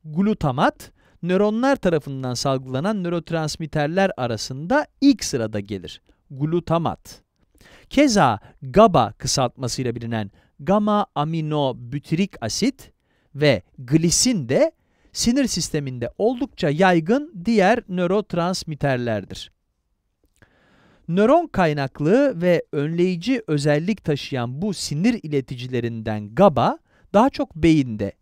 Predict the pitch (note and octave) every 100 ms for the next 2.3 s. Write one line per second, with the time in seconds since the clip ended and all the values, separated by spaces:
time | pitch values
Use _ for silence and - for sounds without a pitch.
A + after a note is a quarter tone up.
0 | _ F#3 G3+ - D4 C#4 - E4 F4 _
1 | _ A#3+ A#3+ D#4+ D#4+ A#3 G3+ D#3+ C3 A#2+
2 | G#2 - -